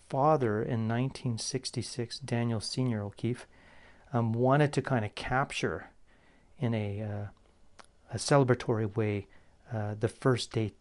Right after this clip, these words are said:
that he had with his wife, and he came up with this idea of Festivus, and that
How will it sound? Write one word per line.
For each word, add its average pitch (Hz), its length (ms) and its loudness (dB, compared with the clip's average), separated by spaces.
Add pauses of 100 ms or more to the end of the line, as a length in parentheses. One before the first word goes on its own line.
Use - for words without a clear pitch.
that 104 160 -2
he 104 60 0
had 101 340 -4
with 104 140 -6
his 110 120 -6
wife, 104 380 -4
and 107 100 -2
he 104 60 -4
came 104 260 -6
up - 160 -10
with 113 120 -2
this 127 180 -2
idea 101 460 -4 (480)
of 107 260 -4 (180)
Festivus, - 800 0 (760)
and 123 220 4
that 113 240 6